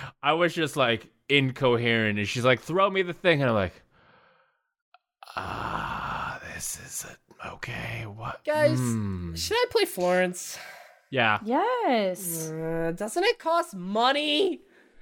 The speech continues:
Speaker 2: that I don't have?
Speaker 3: No.
Speaker 1: It does cost money.
Speaker 3: No.
Speaker 1: It does.
Speaker 3: Steal it.
Speaker 1: <laughs>
Speaker 3: Watch a playthrough.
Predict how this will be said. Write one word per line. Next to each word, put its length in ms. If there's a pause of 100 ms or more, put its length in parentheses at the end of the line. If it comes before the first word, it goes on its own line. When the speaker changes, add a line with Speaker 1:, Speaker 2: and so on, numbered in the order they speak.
(320)
Speaker 2:
that 100
I 100
don't 340
have? 480
Speaker 3:
No. 440 (680)
Speaker 1:
It 180
does 240
cost 300
money. 360 (460)
Speaker 3:
No. 500 (380)
Speaker 1:
It 120 (300)
does. 340
Speaker 3:
Steal 240
it. 180 (140)
Speaker 1:
<laughs> 140 (400)
Speaker 3:
Watch 220
a 40
playthrough. 920